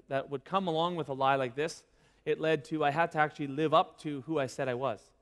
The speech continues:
And so this kind of created the next many, many years of my life right into my adulthood, right,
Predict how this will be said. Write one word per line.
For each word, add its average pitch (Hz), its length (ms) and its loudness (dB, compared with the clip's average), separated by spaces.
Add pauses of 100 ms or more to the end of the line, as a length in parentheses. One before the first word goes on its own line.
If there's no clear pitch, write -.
(720)
And 151 220 -2
so 156 160 2
this 175 220 0
kind 175 240 -2
of 143 120 -4
created 170 480 0
the 139 260 0 (280)
next 151 320 -2
many, 175 240 2
many 165 220 0
years 156 340 2
of 135 80 -6
my 135 60 2
life 151 260 2
right 156 140 2
into 143 120 -10
my 143 240 2
adulthood, 135 540 -2
right, 143 260 0